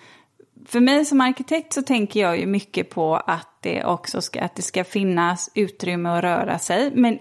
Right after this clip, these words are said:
inte att det är för långt avstånd mellan grillar och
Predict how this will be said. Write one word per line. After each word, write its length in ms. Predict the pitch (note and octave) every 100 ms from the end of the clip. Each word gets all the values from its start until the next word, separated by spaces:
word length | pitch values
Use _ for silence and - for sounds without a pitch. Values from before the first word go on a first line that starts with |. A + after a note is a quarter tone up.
| -
inte 520 | A3 F#3 D#3+ - A#3
att 160 | C#4 C#4+
det 120 | B3
är 60 |
för 160 | A3+ G#3+
långt 340 | F#3+ F3 F3
avstånd 840 | - E3+ D#3+ - - F#3+ B3 C4+ C4
mellan 680 | C4+ B3+ A3+ G3+ G#3 G#3 - - - - - -
grillar 840 | G#3+ A#3 A#3 G3 F#3 F#3 G#3 -
och 420 | F#3+ F#3+ - -